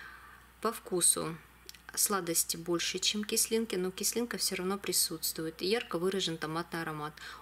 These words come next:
Очень вкусный томат. Вы знаете, мне по форме и по вкусу, а, напомнил сорт Тетя Анна. Они прям очень похожи.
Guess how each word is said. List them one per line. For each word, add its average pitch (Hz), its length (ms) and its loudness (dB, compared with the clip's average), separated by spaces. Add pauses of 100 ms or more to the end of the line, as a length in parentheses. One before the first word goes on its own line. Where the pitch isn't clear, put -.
(220)
Очень 190 380 4
вкусный 208 560 0
томат. 170 400 0 (320)
Вы 190 60 2
знаете, 254 340 0
мне 185 260 2
по 180 160 -6
форме 233 640 0
и 170 460 -4 (200)
по 165 340 -2
вкусу, 196 640 0 (320)
а, 175 80 0
напомнил 202 600 2 (300)
сорт - 480 0 (240)
Тетя 220 380 2
Анна. 156 400 -2 (180)
Они 190 160 4
прям 190 320 4
очень 156 360 0
похожи. 214 600 0